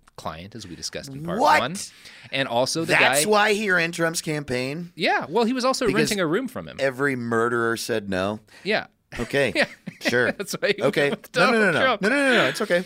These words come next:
Speaker 1: And it's great 'cause he reached out to Donald Trump and asked if he could work on his campaign and stuff. Like, and when he started doing that, he was talking to his friends about it. And his friends all said the same thing, which was basically,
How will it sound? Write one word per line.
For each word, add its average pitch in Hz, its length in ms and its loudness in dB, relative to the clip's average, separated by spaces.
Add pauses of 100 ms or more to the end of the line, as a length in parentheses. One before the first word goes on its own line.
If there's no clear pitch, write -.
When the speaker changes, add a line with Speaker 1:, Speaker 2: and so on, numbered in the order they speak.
(140)
Speaker 1:
And 226 140 2
it's 247 140 -2
great 247 240 0
'cause 151 160 -4
he 208 100 -4
reached 156 420 -4
out 139 120 -2
to 117 60 -8
Donald 110 280 -2
Trump - 300 -10
and - 180 -16
asked 95 320 -8
if 90 80 -16
he 98 100 -12
could 87 120 -14
work 82 200 -10
on 76 100 -16
his 78 120 -16
campaign 123 540 -10
and - 120 -20
stuff. - 320 -16
Like, 101 200 -14
and 117 200 -12
when 156 140 -8
he 160 160 -10
started 113 540 -8
doing 113 240 -6
that, 71 100 -12
he 92 80 -12
was 90 120 -12
talking 107 240 -6
to 85 40 -10
his 80 120 -14
friends 113 360 -10
about 67 280 -14
it. - 120 -20
And 101 100 -14
his 104 120 -10
friends 170 400 -10
all 123 240 0
said 98 240 -6
the 98 60 -12
same 95 280 -6
thing, 85 240 -12
which - 160 -16
was 98 100 -12
basically, 113 540 -4